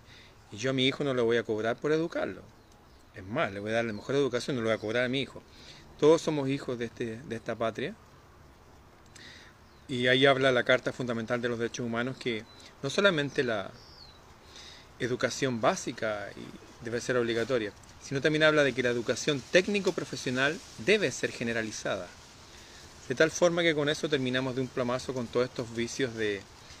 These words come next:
que nos inundan de tanta droga. Acá en Chile tenemos los índices más altos de drogadicción, de alcoholismo, de marihuana y tabaquismo de todo el mundo. Así también como los índices más altos de depresión.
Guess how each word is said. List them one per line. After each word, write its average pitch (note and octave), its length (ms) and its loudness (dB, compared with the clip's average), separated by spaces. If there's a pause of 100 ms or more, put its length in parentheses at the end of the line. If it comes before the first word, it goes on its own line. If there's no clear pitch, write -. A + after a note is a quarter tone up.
(140)
que A#2+ 80 -4
nos A2 140 -4
inundan A#2+ 420 -2
de A2+ 80 -2
tanta B2 320 0
droga. A#2+ 380 4
Acá B2+ 160 2
en B2 80 -2
Chile B2+ 240 -4
tenemos B2 240 0
los A#2 100 -2
índices B2 280 -4
más B2 140 -2
altos C3 320 2
de B2+ 120 2
drogadicción, A#2 800 -2 (440)
de B2+ 80 0
alcoholismo, A#2 720 0
de A#2 140 -4
marihuana A2+ 580 0
y G#2 60 -6
tabaquismo C#3 600 -2
de C3 80 -2
todo C#3 200 2
el C3 80 0
mundo. B2 300 -4 (680)
Así D3 160 -4
también C#3 300 0
como C3 160 0
los B2+ 80 0
índices B2+ 280 -2
más A#2+ 180 -2
altos B2 300 0
de A2+ 100 2
depresión. G#2+ 500 -6